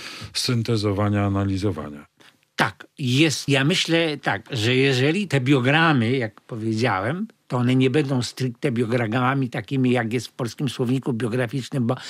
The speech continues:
Speaker 2: luki, y, my to odtwarzamy na podstawie akt śledczych. Akta śledcze są bardzo ciekawe, bardzo dobrym źródłem, ale, y, są ogromne luki.
Speaker 1: Będzie szkielecik, będzie można później te biogramy uzupełniać.
Speaker 2: Będzie można uzupełniać. Ba,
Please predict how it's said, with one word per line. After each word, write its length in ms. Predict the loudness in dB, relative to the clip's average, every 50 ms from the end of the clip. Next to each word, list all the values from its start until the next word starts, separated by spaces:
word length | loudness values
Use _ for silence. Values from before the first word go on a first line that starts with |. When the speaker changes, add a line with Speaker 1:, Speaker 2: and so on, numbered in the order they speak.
| -12 -12 -12 -12 -4 2
Speaker 2:
luki, 500 | 4 6 6 6 4 2 -2 -2 -2 -2 -6 -14 -20 -20 -16 -8 -4
y, 140 | -4 -2 -2
my 300 | 0 2 4 4 4 4
to 160 | 4 2 2
odtwarzamy 640 | 0 0 -2 -6 -6 -2 0 0 2 2 2 4 4
na 100 | 2 2
podstawie 520 | 0 -2 -4 -4 -2 0 0 0 0 0
akt 260 | 0 -2 -2 -2 -2 -4
śledczych. 680 | -2 0 0 0 0 -2 -4 -6 -6 -6 -6 -6 -6
Akta 400 | -4 -2 -2 -2 -4 -4 -4 -4
śledcze 500 | -2 -2 -2 -2 -2 -4 -4 -2 -2 -2
są 440 | -2 0 0 0 2 0 0 0 0
bardzo 340 | 2 2 2 2 0 -2 -2
ciekawe, 500 | -2 -4 -6 -4 -2 -2 -2 0 0 0
bardzo 360 | 0 0 -2 -2 -2 -2 0
dobrym 360 | 0 0 2 2 2 2 2
źródłem, 460 | 2 2 2 2 2 2 0 0 0
ale, 540 | 0 0 0 0 0 -2 -2 -2 -2 -2 -2 -2 -2
y, 40 | -2
są 260 | -2 -2 -2 0 0
ogromne 440 | 0 0 0 0 0 0 -2 -2 -4
luki. 380 | -4 -6 -8 -6 -4 -4 -4 -2 0
Speaker 1:
Będzie 300 | 2 2 2 2 2 0
szkielecik, 580 | 0 -2 -2 0 0 0 0 -2 -2 -4 -2 -2
będzie 300 | 0 0 0 2 2 2
można 280 | 2 2 2 2 0
później 340 | 0 0 -2 0 0 0 0
te 140 | 0 -2 -2
biogramy 460 | -2 -2 0 0 0 2 2 2 2
uzupełniać. 720 | 2 2 0 0 0 0 0 -2 -2 -2 -8 -12 -18 -12 -6 -2
Speaker 2:
Będzie 480 | 0 2 4 4 4 4 4 4 4
można 280 | 4 4 4 4 4 4
uzupełniać. 300 | 2 2 2 0 -4 -8 _ -10
Ba, 420 | -12 -8 -2 0 0 0 0 -2